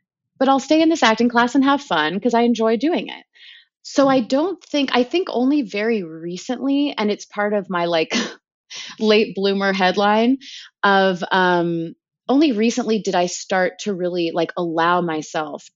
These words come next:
to have these dreams or to really tap into what they are. And I think at this point, I'm still figuring them out. But one of the things, and it's been so amazing with a show like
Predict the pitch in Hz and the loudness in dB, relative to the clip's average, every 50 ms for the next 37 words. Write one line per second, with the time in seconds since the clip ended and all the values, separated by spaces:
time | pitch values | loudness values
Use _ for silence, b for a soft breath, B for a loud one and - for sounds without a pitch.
0 | - - 180 170 160 175 170 156 156 170 151 - - 180 170 160 160 156 175 170 | -12 -8 -8 -4 -2 -2 -2 0 0 -4 -4 -4 -4 -4 -2 -2 -2 -2 -4 -4
1 | 160 - 180 160 180 180 175 175 170 - - 180 170 160 - - 190 180 165 - | -4 -6 -8 -6 -6 -4 -4 -4 -4 -4 -4 -4 -4 -4 -4 -4 -4 -4 -4 -4
2 | 165 165 165 - - 156 147 147 147 135 - 50 - - - 190 - _ _ _ | -4 -4 -4 -4 -4 -6 -6 -6 -6 -8 -10 -10 -12 -16 -18 -20 -20 _ _ _
3 | _ _ _ _ _ _ - 233 240 247 247 240 - 294 285 294 269 254 - 247 | _ _ _ _ _ _ 2 2 4 4 2 2 2 0 2 0 0 0 2 0
4 | 240 240 - - - 254 247 240 233 214 - _ - 196 196 190 - - 233 220 | 0 0 -4 -6 -2 0 0 0 0 -2 -2 _ -2 -2 -2 -2 -2 -2 -2 -2
5 | 214 - - _ - 196 180 180 190 185 185 190 185 185 185 180 180 170 - _ | -2 -6 -8 _ -6 -6 -4 -4 -4 -2 -2 -2 -2 -2 -4 -4 -6 -8 -10 _
6 | _ 165 156 175 165 165 151 143 151 185 254 302 294 - - - b b b b | _ -6 -4 -2 -2 -2 -2 -2 -2 -2 -2 -4 -4 -8 -16 -20 b b b b
7 | b _ 175 165 196 196 190 190 185 - - - _ _ _ _ _ _ _ - | b _ -6 -2 0 0 2 2 0 -2 -4 -8 _ _ _ _ _ _ _ -10
8 | 190 185 196 208 202 214 202 190 214 202 - - 202 196 190 180 - - 185 180 | -4 -2 0 2 2 0 0 -2 -6 -6 -4 -4 -4 -2 -2 -2 -2 -4 -4 -4
9 | 180 - - - 185 175 170 - - - - - 196 202 202 - - 175 170 170 | -6 -8 -6 -4 -4 -4 -4 -4 -8 -4 -2 0 2 2 2 0 0 0 0 0
10 | 170 175 170 160 170 156 151 151 151 151 - - _ _ _ _ _ _ _ _ | 0 0 0 0 0 -2 0 -2 -4 -6 -8 -14 _ _ _ _ _ _ _ _
11 | _ _ _ _ _ _ _ 175 180 175 180 156 - - 190 180 175 170 165 156 | _ _ _ _ _ _ _ -4 -2 -2 -2 -4 -2 0 2 2 2 2 2 0
12 | 156 151 160 - - | 0 -2 -6 -12 -20